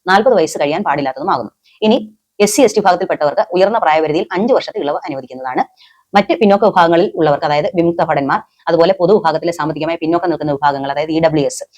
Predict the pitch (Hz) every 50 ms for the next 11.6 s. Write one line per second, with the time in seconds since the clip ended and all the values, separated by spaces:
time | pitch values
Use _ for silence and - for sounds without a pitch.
0 | _ - 175 185 190 - 208 190 190 226 277 247 196 - - - - 196 226 -
1 | _ - 151 139 - - 131 117 147 247 - _ _ _ _ 196 214 240 254 247
2 | 247 220 220 208 - 156 147 - - 175 180 175 202 196 180 185 190 208 214 208
3 | 190 185 185 185 190 185 170 190 - 175 170 175 180 175 190 214 202 - _ _
4 | _ - 160 165 - 175 175 170 185 180 180 170 180 196 208 202 - 165 - 165
5 | 170 175 160 143 135 135 131 127 - 220 - _ _ _ 185 190 - - 277 208
6 | - - - - 208 208 - - 143 117 - - 123 120 175 254 - _ _ _
7 | 170 175 175 220 233 214 165 - 208 - 170 165 196 269 269 185 - - 165 185
8 | 147 123 131 196 247 - - 143 131 117 120 113 104 - _ _ _ _ _ _
9 | _ _ _ _ _ 247 240 262 320 320 - _ _ _ _ _ _ - 196 190
10 | 196 208 196 214 220 233 220 208 196 214 208 - 208 185 185 185 202 190 190 190
11 | 190 170 170 180 190 180 156 156 156 165 196 -